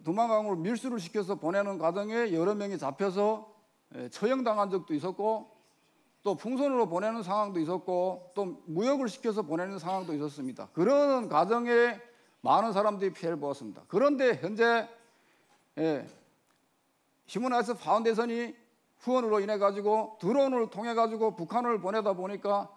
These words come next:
더 많은 양의 유에스비를 보냈고 더 빨리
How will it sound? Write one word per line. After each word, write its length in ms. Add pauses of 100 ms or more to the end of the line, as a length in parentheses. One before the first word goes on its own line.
(280)
더 360
많은 360
양의 460 (220)
유에스비를 480
보냈고 640 (1700)
더 340
빨리 520